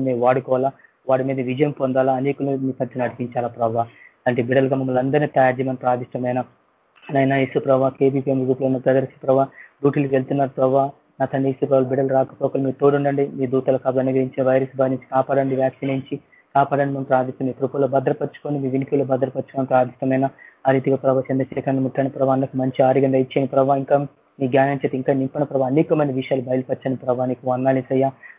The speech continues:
గొప్ప దేవ నా తండ్రి, నీకు వందనాలు యేసయ్యా. అన్న చుట్టూ అగ్ని కంచి వేయండి ప్రభావ, ఈ దుష్ట శక్తులు పనిచేయకుండా వాటిని గద్దించమని ప్రార్థిష్టమైన ఓ దేవా యేసు ప్రభావ, నా తండ్రి అన్న చుట్టూ మీరు కంచేసి మీరు కాపాడండి, మీ కృపలో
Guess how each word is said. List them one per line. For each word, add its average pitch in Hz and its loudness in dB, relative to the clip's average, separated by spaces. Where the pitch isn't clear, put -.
గొప్ప 139 2
దేవ 135 4
నా 135 0
తండ్రి, 139 -2
నీకు 135 -8
వందనాలు 135 0
యేసయ్యా. 135 -4
అన్న 135 -2
చుట్టూ 143 -2
అగ్ని 127 -2
కంచి 135 -2
వేయండి 131 0
ప్రభావ, 135 2
ఈ - -6
దుష్ట 131 -2
శక్తులు - -2
పనిచేయకుండా 135 -2
వాటిని 123 -6
గద్దించమని 139 0
ప్రార్థిష్టమైన 131 -2
ఓ 135 6
దేవా 135 6
యేసు 131 -2
ప్రభావ, 135 2
నా 131 0
తండ్రి 139 -2
అన్న 131 -4
చుట్టూ 139 -10
మీరు 131 -4
కంచేసి 135 -2
మీరు 139 4
కాపాడండి, 135 2
మీ 135 0
కృపలో 139 2